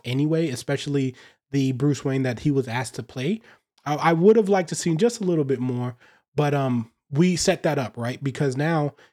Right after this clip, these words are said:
you do see this, this love interest because Batman is I mean, Bruce Wayne is a lover boy too, right? Like, he, <laughs> he does get into all these r-, uh,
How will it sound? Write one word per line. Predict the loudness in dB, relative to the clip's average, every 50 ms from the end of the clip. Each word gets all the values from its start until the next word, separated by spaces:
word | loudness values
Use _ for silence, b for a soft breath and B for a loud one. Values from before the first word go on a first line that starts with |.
| b _ _
you | -2 -2 0
do | 2 2 2 2
see | 0 0 0 0 2
this, | 2 2 0 0 -4
this | -2 0 2 2 2 2
love | 0 0 0 0 -2 -2
interest | -2 -2 0 0 0 -2 0 -2
because | -4 -2 -2 -2 -2
Batman | -2 -2 -2 -2 0 0 0 0 2 4
is | 2 2 2 0 -6 B B B B B B _ _ _ _ _ -2
I | 0
mean, | 2 2 0 0
Bruce | 0 2 2 2 2 2 0
Wayne | 2 2 2
is | 2 2 2 2
a | 0
lover | 0 2 0 0 0
boy | -2 -4 -4 -4 -4 -2
too, | 0 2 2 2 0 -2
right? | -2 -2 -2 -2
Like, | -2 -4 -6 -4
he, | -2 -2 -2 -2 -2 -4 -6 -6 -8 -10
<laughs> | -12 -4
he | -2 -2 0
does | 2 2 2 2 2 2
get | 2 0 2 2
into | 2 0 0 0 0
all | 2 2 2
these | 2 2 2 0
r-, | 0 -2 -2 -2 -2
uh, | -2 -2